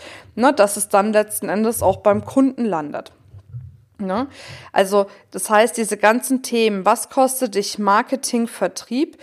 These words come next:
beziehungsweise auch deine eigene Arbeitszeit, damit du das kalkulieren kannst, weil du darfst dich natürlich nicht vergessen.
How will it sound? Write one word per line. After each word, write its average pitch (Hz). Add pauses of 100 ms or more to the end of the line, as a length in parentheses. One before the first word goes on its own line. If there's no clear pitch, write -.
(280)
beziehungsweise 208
auch 233
deine 208
eigene 233
Arbeitszeit, 233 (300)
damit 208
du 226
das 226
kalkulieren 233
kannst, 185
weil 180
du 180
darfst -
dich 359
natürlich 196
nicht 180
vergessen. -